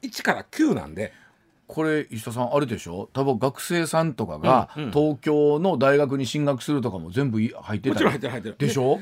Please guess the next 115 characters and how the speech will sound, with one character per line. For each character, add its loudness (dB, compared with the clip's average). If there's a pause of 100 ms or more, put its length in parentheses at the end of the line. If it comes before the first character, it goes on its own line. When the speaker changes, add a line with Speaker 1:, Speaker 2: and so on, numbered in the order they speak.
(140)
Speaker 1:
で、 -4
え -4
ー、 -
や -6
っ -12
ぱ -2
り -4
し -10
ね、 -4
あ -6
の -10 (880)
ー、 -4
移 -2
動 6
が 0
あ -2
か -2
ん 0
よ 2
っ 2
て -4
言 0
わ 0
れ -4
て -4
る -2
う -2
ち -16
っ -16
て -12
さ、 -4
Speaker 2:
う -2
ん。 -2
Speaker 1:
そ -2
の、 -6 (380)
リ -2
モ 4
ー -2
ト -6 (100)
事 -4
業 2
と -18
か -14
で、 -4
Speaker 2:
は 0
い -4
は -12
い。 -8
Speaker 1:
す -2
ぐ 2
に 2
は -2
引 -6
っ -20
越 -6
せ -2
な -2
い -6
か -4
も 0
し -4
れ 0
ん -2
か -4
ら、 2
Speaker 2:
確 -4
か -8
に。 -2
う 0
ん。 0
Speaker 1:
三 0
月 -6
以 -6
降 0
の -2
数 -4
字 -2
の -2
が -6
あ -4
る -8
か -8
も -10
し -16
れ -10
ん -16
け -14
ど、 -4
Speaker 2:
う 2
ん。 -2
Speaker 1:
そ 0
れ 6
で 6
も 4
ね、 -4
Speaker 2:
う -10
ん。 -8 (160)
Speaker 1:
す -6
ご 4
い 2
と 0
思 0
え -6
へ -8
ん？ -10
Speaker 2:
い -6
や、 -6
す -6
ご 2
い 4
と 8
思 2
う。 -4
Speaker 1:
要 -6
は、 -16